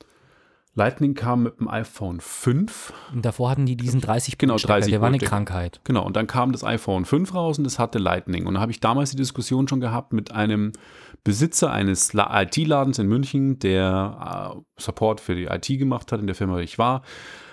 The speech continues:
Speaker 1: Ähm, und habe ihn gefragt, warum ist es so? Sagt er, ja, weil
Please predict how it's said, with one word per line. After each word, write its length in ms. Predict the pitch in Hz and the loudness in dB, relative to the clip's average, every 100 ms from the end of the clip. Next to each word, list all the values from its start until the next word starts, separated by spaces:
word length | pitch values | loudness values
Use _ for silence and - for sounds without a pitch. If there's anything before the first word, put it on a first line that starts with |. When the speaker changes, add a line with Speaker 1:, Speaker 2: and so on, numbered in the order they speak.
| - _ - | -20 _ 2
Speaker 1:
Ähm, 580 | 101 104 101 104 113 - _ _ | 4 4 4 2 0 -8 _ _
und 500 | 101 95 98 101 101 101 | -2 0 2 2 2 2
habe 120 | 104 | 2
ihn 60 | |
gefragt, 360 | 101 - 101 - | 2 0 -4 0
warum 220 | 107 113 | 0 2
ist 140 | 135 135 | 0 0
es 120 | - | -2
so? 80 | 98 | 0
Sagt 240 | 98 - | -2 0
er, 80 | 101 | 0
ja, 200 | 101 113 | 0 2
weil 220 | 117 113 | 2 0